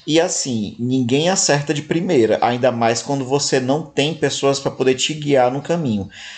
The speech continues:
Ela não tem ninguém politizado perto dela. A pessoa mais próxima disso era aquela professora, que era péssima influência pra qualquer pessoa. Então, assim,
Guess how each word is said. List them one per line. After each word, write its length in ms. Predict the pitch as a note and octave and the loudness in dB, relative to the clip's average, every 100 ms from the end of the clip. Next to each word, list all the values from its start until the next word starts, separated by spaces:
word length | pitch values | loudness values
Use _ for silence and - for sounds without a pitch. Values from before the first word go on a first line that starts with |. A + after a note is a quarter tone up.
| - - | -12 0
Ela 200 | C3+ D#3 | 2 2
não 220 | D#3+ E3+ | 0 -6
tem 220 | E3 D#3+ | -4 -4
ninguém 520 | D#3 E3+ C4 B2+ D3 | -2 -4 -4 0 0
politizado 1040 | A3+ F#3+ E3 D#3 D#3+ B2+ B2 C3 C3+ G#2 F2+ - _ _ - | 0 0 0 -2 -4 2 4 4 0 -4 -10 -12 _ _ 0
perto 320 | C#3 B2+ F3 | 0 0 -6
dela. 360 | D3 A2+ G2+ | 0 2 2
A 100 | F#2+ | 2
pessoa 320 | A#2 C#3 - B2 | 0 -2 0 2
mais 260 | C3 D#3+ | 2 2
próxima 300 | - C#3+ D3 | 0 0 0
disso 260 | C3 B2 C3 | -4 -4 0
era 140 | A#2+ | 2
aquela 200 | B2 A#2 | 2 0
professora, 640 | G#2+ A#2 A#2 B2 - C3+ D3+ - - _ | -2 -4 -4 -2 2 2 0 -8 -20 _
que 140 | - | 2
era 160 | A#4+ C4 | 2 2
péssima 380 | - D3+ - D3+ | 2 0 0 -6
influência 320 | D3+ D3+ D3 | 0 0 2
pra 120 | D#3 | 0
qualquer 240 | D3 D3+ | 0 0
pessoa. 400 | C#3+ F#3+ - - - - _ _ _ _ _ _ _ _ _ _ - - _ _ | -2 -2 -2 -4 -8 -20 _ _ _ _ _ _ _ _ _ _ -20 -20 _ _
Então, 420 | C#3+ D#3 D#3 D#3 | 0 0 2 2
assim, 460 | E3+ F3+ D3 F#2 | 4 0 -2 -4